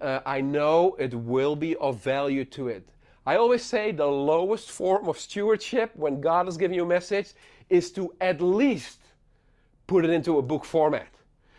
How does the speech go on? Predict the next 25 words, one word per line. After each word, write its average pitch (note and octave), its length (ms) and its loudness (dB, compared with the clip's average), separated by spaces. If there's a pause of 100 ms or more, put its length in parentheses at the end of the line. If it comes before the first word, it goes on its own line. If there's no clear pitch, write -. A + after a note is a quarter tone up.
(120)
That's E3 200 -2
the F3+ 140 2
very G3 520 4
minimum F#3 760 2 (320)
that D3 180 0
we F3+ 160 0
can F3+ 220 2
do. E3 260 4
It's G#3+ 300 2
easy, G#3 540 0 (540)
and D3 80 -2
I G#3+ 120 2
can A3 140 0
actually G3 320 -2
help G3 280 0
you F3 80 0
with B2 220 -4
that. G#2 240 -8
We C#3 160 -4
published E3+ 500 -2
two G3+ 120 -2
hundred F#3 220 -4
books F3+ 200 -2
this G#3 200 -4
year, G#3+ 380 2